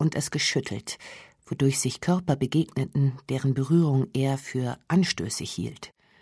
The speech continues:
Die Frau hier schlief in den Armen dieses behaarten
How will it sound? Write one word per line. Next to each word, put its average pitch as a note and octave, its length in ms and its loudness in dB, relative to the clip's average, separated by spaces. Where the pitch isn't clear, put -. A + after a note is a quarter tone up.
Die F3 160 -6
Frau F3 460 -2
hier C#3 420 -2
schlief F3 400 -2
in C#3+ 140 2
den C#3 240 2
Armen D#3+ 340 6
dieses D3+ 380 -2
behaarten E3+ 640 0